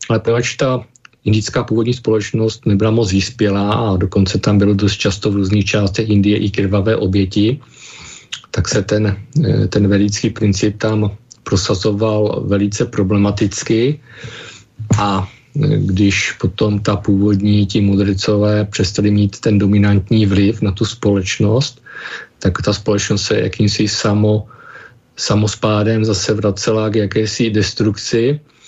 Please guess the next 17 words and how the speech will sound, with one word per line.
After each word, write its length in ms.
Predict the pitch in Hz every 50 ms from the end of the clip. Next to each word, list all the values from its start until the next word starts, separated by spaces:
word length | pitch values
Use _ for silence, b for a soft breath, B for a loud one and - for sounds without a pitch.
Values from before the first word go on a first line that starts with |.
| B B B B B B B - - -
a 40 |
tam 140 | 104 107 101
to 100 | - 120
zamezlo 460 | 107 113 110 110 110 104 95 120 117
právě 460 | 110 - 113 104 104 104 104 107 110 110
nějak 420 | 110 110 110 110 110 110 - -
právě 320 | - 113 107 101 104 110
v 80 | 101 -
podobě 340 | - 107 101 101 95 110 101
těch 220 | 95 95 90 - - -
kast, 600 | - 98 95 101 151 - - - - - - - - _ _ _ - -
čili 280 | - - - 95 95 92 - _ _ - - - _ _ _ _ _ _ _ -
u 40 | 104
vedické 440 | 104 101 104 101 - - - 113
společnosti 640 | 104 - - - - 107 101 - - 107 104 - - 107
se 160 | - - 110
mluvil 320 | 107 107 107 104 107 101